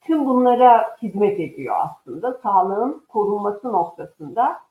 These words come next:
e, anneler ve bebekler için çok kilit bir unsur.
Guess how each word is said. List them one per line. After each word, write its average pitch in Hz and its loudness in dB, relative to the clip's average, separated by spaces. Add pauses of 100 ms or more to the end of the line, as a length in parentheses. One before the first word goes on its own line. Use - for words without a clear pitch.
(260)
e, 214 -6
anneler 202 -2
ve 175 -8
bebekler 196 -8
için - -8
çok 262 -12
kilit 262 -8
bir 147 -8
unsur. - -14